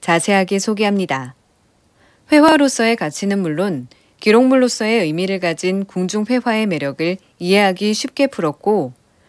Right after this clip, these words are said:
왕의 초상화인 어진을 비롯해 정전의 어좌 뒤에 놓는 일월 오봉도 등 회화 서른 점을 수록하고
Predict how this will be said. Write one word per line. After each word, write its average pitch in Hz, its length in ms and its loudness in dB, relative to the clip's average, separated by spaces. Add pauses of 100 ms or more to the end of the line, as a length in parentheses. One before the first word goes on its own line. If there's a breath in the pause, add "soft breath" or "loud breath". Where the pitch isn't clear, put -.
(360 soft breath)
왕의 202 320 6
초상화인 262 640 2
어진을 190 420 -2
비롯해 156 600 -4 (400)
정전의 247 460 4
어좌 165 340 2
뒤에 208 260 -2
놓는 202 520 -2
일월 196 320 2
오봉도 147 420 -4
등 190 260 -2 (400 soft breath)
회화 262 240 4
서른 302 300 2
점을 220 260 2
수록하고 175 720 -2